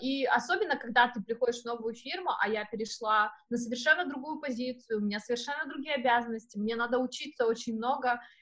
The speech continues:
я просто вот, ну, это очень сильно мешает, поэтому я уже точно жду, не дождусь, когда у нас всё закончится.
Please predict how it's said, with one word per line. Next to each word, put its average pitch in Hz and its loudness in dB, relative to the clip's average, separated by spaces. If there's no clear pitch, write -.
я 226 6
просто 240 4
вот, 202 -2
ну, 226 6
это 240 4
очень 240 6
сильно 208 -2
мешает, 196 0
поэтому 240 2
я 233 6
уже 233 2
точно 233 -2
жду, 214 -8
не 226 -2
дождусь, 214 -2
когда 220 0
у 214 -2
нас 233 2
всё 240 -2
закончится. 277 -2